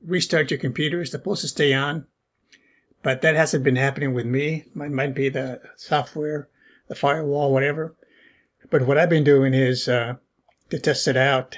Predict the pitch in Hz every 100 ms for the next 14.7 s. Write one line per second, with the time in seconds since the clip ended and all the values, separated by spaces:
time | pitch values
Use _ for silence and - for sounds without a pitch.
0 | - 156 123 120 120 - 139 151 - 139
1 | - 151 139 131 131 - - _ _ -
2 | - _ _ _ _ _ _ _ _ _
3 | _ - 135 131 123 135 139 156 151 131
4 | 147 127 160 143 131 151 - _ _ _
5 | _ _ _ _ _ _ _ _ 151 135
6 | 135 131 143 - 127 - 170 156 151 -
7 | - - - 165 147 120 139 - - -
8 | - _ _ - 139 - 139 139 135 131
9 | - 135 143 - - - _ _ _ _
10 | _ _ _ - 147 135 135 143 143 143
11 | - 127 - 147 143 127 127 139 156 143
12 | 123 131 131 135 117 110 - _ _ _
13 | _ - - - 131 135 139 143 135 131
14 | - - 143 143 - -